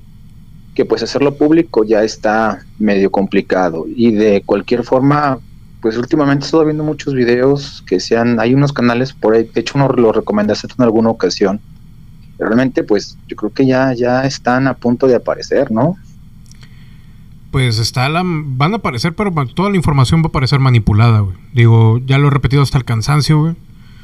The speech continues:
Speaker 2: Lo de este güey de Blink one eighty-two, con lo de su, su proyecto, que el vato dicen que es masón, yo la verdad no sé, pero con su proyecto ahí que está en conjunto con los mi-, con la milicia norteamericana y demás,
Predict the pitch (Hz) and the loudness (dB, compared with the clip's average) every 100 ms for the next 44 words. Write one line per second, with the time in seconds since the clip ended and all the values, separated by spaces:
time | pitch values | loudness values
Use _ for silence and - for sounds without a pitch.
0 | - - - 117 104 101 98 104 104 - | -20 -18 -4 -2 0 0 0 0 -2 -4
1 | 120 117 117 117 117 117 120 120 113 - | 0 2 2 2 2 2 4 4 4 2
2 | 139 - - - - - - - 107 101 | 0 0 -14 -20 -20 -20 -20 -8 -4 -2
3 | 98 98 95 95 92 90 113 98 92 92 | 0 0 -2 -2 -2 -4 -2 -2 -2 -6
4 | 92 - 104 107 101 113 - - 120 107 | -8 -8 -6 -4 -4 -4 -6 -2 0 0
5 | 92 - - - - - - - - - | -2 -8 -20 -20 -20 -20 -20 -14 -2 2
6 | 113 113 - 123 120 113 127 127 117 110 | 4 2 2 2 2 2 2 2 0 2
7 | 131 135 120 113 110 107 107 104 143 156 | 2 2 2 4 4 4 2 2 0 -2
8 | - - - - - - - 117 107 107 | -8 -20 -20 -20 -20 -12 -2 0 2 2
9 | 104 104 101 107 98 104 107 107 - 120 | 2 0 0 -2 -2 0 2 2 2 2
10 | 113 110 117 117 107 107 117 107 113 107 | 2 0 0 -2 0 0 0 0 2 2
11 | 98 110 104 101 101 104 110 101 98 101 | 2 0 0 2 2 2 0 -2 -2 -2
12 | 101 - 117 113 110 104 123 156 - | -2 -2 0 2 0 0 -2 -4 -10